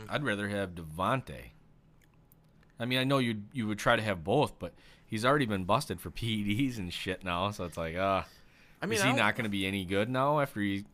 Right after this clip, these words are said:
Speaker 1: gotten busted?
Speaker 2: I mean, if they make a splash, they're gonna make a splash at wide receiver, or if, are they gonna make a splash at a different position? I mean, that's, it's hard to tell because you don't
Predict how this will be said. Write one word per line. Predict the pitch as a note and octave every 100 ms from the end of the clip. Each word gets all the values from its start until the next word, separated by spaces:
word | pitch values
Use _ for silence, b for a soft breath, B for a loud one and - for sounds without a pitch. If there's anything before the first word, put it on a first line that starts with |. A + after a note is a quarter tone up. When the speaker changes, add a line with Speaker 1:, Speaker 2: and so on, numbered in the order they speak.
| A#2
Speaker 1:
gotten | A2 G#2
busted? | F#2 A2 - E3+ E3+ E3 - - - b b b b b b -
Speaker 2:
I |
mean, | D3+ D#3+
if | D#3
they | F3
make | F#3
a | D#3+
splash, | - C#3+ E3+ -
they're | C#3
gonna | B2+
make | B2 B2+
a | A#2+
splash | C3+ C3 B2+
at |
wide | A#2+ B2+ B2+
receiver, | - A#2 B2+ E3 F3+ - - -
or | B2 B2+
if, | - - - b b b b -
are | F#2+
they | B2
gonna | C3
make | B2 B2
a | A#2+
splash | - A#2+ B2+ A#2 B2+
at |
a | A2+
different | G#2+ A#2+ A#2+ G#2+
position? | G#2 A#2+ C3+ -
I | B1 - _ _ _ - -
mean, | A2+
that's, | A#2 - - -
it's | -
hard | C#3
to | A2
tell | C3+ D3 C#3+
because | G#2 G#2+ G#2+
you |
don't | A2 A2+